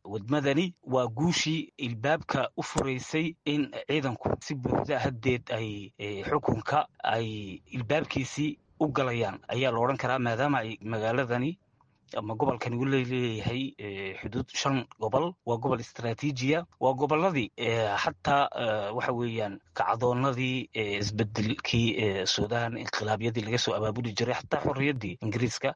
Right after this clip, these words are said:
Gobolkani waa gobol aad, eh, ku caana xagga xorriyadda. Marka, eh, wax weyn ayay uga dhigan tahay. Taana walaal waxa keenay ayaa la odhan karaa, la soo dedeji guusha militariga dhowr siyaabood. Ta koowaad, toddobaadkan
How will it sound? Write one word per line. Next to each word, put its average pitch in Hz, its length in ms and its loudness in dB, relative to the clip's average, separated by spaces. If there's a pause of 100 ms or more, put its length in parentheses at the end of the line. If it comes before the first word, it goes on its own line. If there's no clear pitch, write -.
Gobolkani 151 440 2
waa 135 100 6
gobol 123 260 2
aad, 151 180 2 (140)
eh, 110 220 0
ku - 100 0
caana 117 320 0
xagga 110 480 -2
xorriyadda. 123 640 0
Marka, 151 460 2 (100)
eh, 120 140 0
wax 135 240 0
weyn 139 160 0
ayay 120 300 0
uga 120 140 0
dhigan 117 260 -2
tahay. 123 340 -2
Taana 180 300 4
walaal 139 240 4
waxa 147 180 2
keenay 131 400 0
ayaa 127 220 2
la 110 100 -2
odhan 123 160 -2
karaa, 120 220 0
la 107 60 -4
soo 135 180 -4
dedeji 117 460 -4
guusha 135 360 0 (540)
militariga 123 600 0 (160)
dhowr 156 200 4
siyaabood. 101 520 -2
Ta 127 80 -2
koowaad, 135 400 0
toddobaadkan 123 640 0